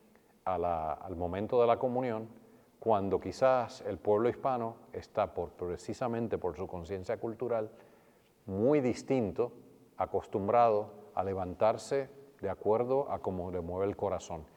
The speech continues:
Y no hay ese orden de esa procesión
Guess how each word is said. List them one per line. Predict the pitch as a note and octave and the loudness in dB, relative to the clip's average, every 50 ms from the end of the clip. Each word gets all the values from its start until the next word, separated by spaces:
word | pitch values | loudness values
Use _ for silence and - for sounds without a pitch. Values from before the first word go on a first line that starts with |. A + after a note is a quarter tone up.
| - _ - | -20 _ -8
Y | - G#2 F#2 | -6 -4 -2
no | F#2 F#2+ G2 G#2+ A2+ | 0 2 4 4 4
hay | A#2 A#2 A2 G2+ G2+ G#2 G2+ - - - - - - - - | 4 4 4 2 0 -2 -2 -6 -10 -18 -20 -20 -20 -12 -10
ese | - G2 - - A2 - - | -8 -8 -6 -4 -6 -4 -2
orden | - G#2+ A2+ B2+ B2 A2+ G2 F#2 F2 E2 D#2 D#2 - - - - - - _ - | 4 8 10 10 10 8 4 -2 -4 -6 -8 -10 -14 -18 -20 -20 -20 -20 _ -8
de | F#2+ F#2 | -6 -6
esa | - - A2 F#2+ | -4 -2 -2 -2
procesión | - G2+ G2+ F2 - G#2+ - - - A#2 A2 G#2 G2 F#2 | 0 0 0 -2 -2 -6 -8 -6 -4 -4 -2 -2 -4 -6